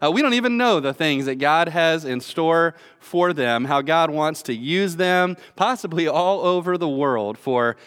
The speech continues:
His purposes and for His kingdom. And of course, it isn't just children that God has an adventure planned out for. God has an adventure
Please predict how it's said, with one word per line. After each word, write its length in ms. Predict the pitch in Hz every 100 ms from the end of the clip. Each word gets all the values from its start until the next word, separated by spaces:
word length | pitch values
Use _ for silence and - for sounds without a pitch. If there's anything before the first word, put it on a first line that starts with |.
| -
His 260 | - 180 196
purposes 800 | - 131 127 120 131 123 123 127
and 180 | 113 -
for 220 | 131 123
His 520 | 139 139 139 135 - - - - _ -
kingdom. 720 | 170 160 147 120 120 185 - - - -
And 100 | 147
of 80 | -
course, 300 | 214 220 190
it 100 | 185
isn't 300 | 254 277 226
just 260 | 247 -
children 540 | - 247 294 240 208 208
that 160 | 185
God 260 | 180 180 175
has 320 | 175 170 170
an 100 | 160
adventure 540 | 147 139 160 170 170
planned 420 | 156 170 156 151 147
out 280 | 139 147
for. 240 | - 147 185
God 240 | 180 233
has 180 | 220 151
an 80 | 131
adventure 680 | 123 135 175 - 170 160